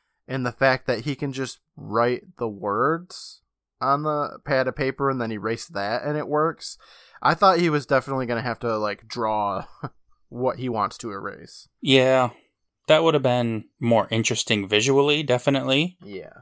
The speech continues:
Speaker 2: But, uh, I don't know. It's just a shortcut, I guess.
Speaker 1: Well, I don't think he draws anything else.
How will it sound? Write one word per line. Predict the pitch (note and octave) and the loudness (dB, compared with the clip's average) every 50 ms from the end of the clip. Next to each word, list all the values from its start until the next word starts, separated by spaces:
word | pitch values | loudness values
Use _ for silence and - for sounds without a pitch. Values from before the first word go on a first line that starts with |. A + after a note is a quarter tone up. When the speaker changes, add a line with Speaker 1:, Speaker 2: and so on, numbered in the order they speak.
| _ _ _ | _ _ _
Speaker 2:
But, | - F3 A#2+ A2 | -2 0 2 4
uh, | A2+ A2 A2 A2 G#2+ G2+ - _ _ _ _ - | 6 6 6 6 4 2 0 _ _ _ _ -6
I | - A2 | -4 -2
don't | G#2 G2 G2+ | -2 -2 -2
know. | G2+ G2+ - _ - | -4 -4 -4 _ -6
It's | - - - | -4 -2 0
just | - B2+ - - A2+ | 0 0 0 0 0
a | |
shortcut, | G2+ - - A2+ G#2+ G2 - - A2 G2+ G2 | 0 2 2 2 2 2 2 2 2 4 4
I | G2 | 2
guess. | G2 G#2 G2+ F#2+ - - - - - - _ _ _ _ _ _ - | 2 0 -2 0 0 0 0 -2 -2 -6 _ _ _ _ _ _ -12
Speaker 1:
Well, | C3+ B2+ B2+ B2 B2 B2 B2+ A#2+ - _ _ _ _ _ | -10 -8 -6 -6 -6 -8 -10 -12 -16 _ _ _ _ _
I | - C#3+ | 0 2
don't | G3 A3 F#3 | 4 4 4
think | E3 F3+ E3 - | 2 0 -2 -4
he | F3 D3+ | -6 -8
draws | A2+ - - - A#2 B2 B2+ C3+ C3 B2+ B2 A#2+ A2 G2+ - - - | -8 -8 -6 -2 2 4 4 4 4 4 2 -2 -4 -8 -12 -12 -10
anything | A2+ A2 A#2 A2+ G#2+ - A2 G#2 G2 - | -10 -8 -8 -10 -10 -12 -12 -12 -12 -12
else. | - G#2+ G#2+ G2+ F#2+ F2+ E2 D#2+ - - - - - - _ | -12 -10 -8 -8 -8 -8 -10 -12 -14 -18 -20 -20 -20 -20 _